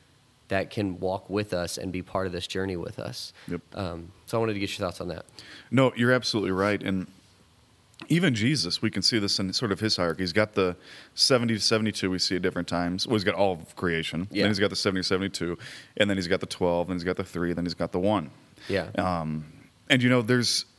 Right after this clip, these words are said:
Speaker 2: a lot of ways in which we do it. You do it formally, um, with the one-on-one setting where you have to talk
Speaker 1: Mm-hmm.
Speaker 2: to people. And I, as a priest, there are definitely some parishioners through whatever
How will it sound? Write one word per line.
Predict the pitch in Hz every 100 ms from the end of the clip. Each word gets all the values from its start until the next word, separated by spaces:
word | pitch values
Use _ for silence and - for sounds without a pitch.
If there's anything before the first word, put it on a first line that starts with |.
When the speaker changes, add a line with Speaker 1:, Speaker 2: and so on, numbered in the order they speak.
| _
Speaker 2:
a | 120
lot | 123 160
of | 135
ways | 123
in | 113
which | 113
we | 110
do | 110
it. |
You | 95 95
do | 113
it | 110
formally, | - 131 135 131 117 110 104 -
um, | 90 90 87 85 -
with | 156
the | 107
one-on-one | 107 123 127 101
setting | 101 - 92 98
where | 98
you |
have | 98 98
to |
talk | 95 95
Speaker 1:
Mm-hmm. | 113
Speaker 2:
to | 98
people. | 98 87 95 - - -
And | 107
I, | 147
as | 139
a | 117
priest, | - 123 -
there | 113
are |
definitely | 107 131 113
some | 104 104
parishioners | - 110 104 104 98 -
through | 104
whatever | 104 98 90 87